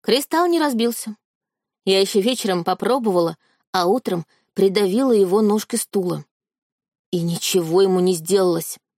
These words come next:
Настроение только себе испортила. С тем и вплыла в кухню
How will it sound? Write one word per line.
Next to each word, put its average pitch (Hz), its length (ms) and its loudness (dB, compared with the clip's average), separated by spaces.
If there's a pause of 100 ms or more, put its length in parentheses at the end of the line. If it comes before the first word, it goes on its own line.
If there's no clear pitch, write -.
(280)
Настроение 190 540 0
только 170 260 -4
себе 170 240 -2
испортила. 165 600 -6 (760)
С - 120 -18
тем 320 320 0
и - 20 -2
вплыла 226 460 -2
в - 80 -20
кухню 208 420 -4